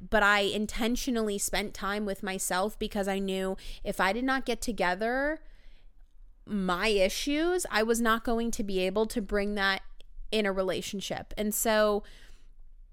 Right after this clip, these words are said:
you might be sitting here thinking, "Arletta, I'm in a relationship. I'm happily married. I happily have a boyfriend. Like, I'm not really relating to this episode." You might wanna click, not listen. But I wanna challenge you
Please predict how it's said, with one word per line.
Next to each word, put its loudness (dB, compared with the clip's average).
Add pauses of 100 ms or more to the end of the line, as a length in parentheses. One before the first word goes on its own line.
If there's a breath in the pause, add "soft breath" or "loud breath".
(280)
you 2
might 4
be 4
sitting 4
here 4
thinking, 0
"Arletta, 4 (380 loud breath)
I'm -2
in 0
a -2
relationship. 0
I'm 0
happily 0
married. 0
I -4
happily -2
have 0
a -2
boyfriend. 0
Like, -4
I'm -2
not -4
really -2
relating -2
to -4
this -4
episode." 2
You -2
might -4
wanna -8
click, -2 (160)
not -8
listen. -2 (440 loud breath)
But 8
I 8
wanna 0
challenge 0
you -2